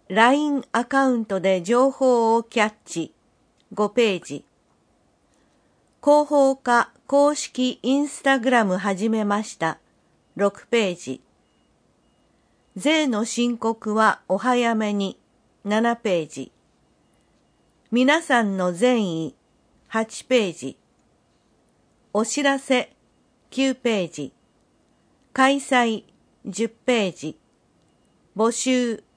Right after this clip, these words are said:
十一ページ。わかれば変わる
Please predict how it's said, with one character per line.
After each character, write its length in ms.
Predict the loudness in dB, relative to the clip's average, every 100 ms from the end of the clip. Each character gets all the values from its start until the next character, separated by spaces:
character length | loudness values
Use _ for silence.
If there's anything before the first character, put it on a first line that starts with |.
| -16
十 240 | -2 0 0
一 260 | -2 -8 -4
ペ 280 | 0 0
ー 40 | -4
ジ。 240 | -10 -14 _ _ _ _ _ _ _ _ _ _ _ _ 2
わ 160 | 2
か 220 | 4 2 4
れ 140 | 4
ば 220 | 4 0 2
変 120 | 2
わ 180 | 4 2
る 280 | -2 -4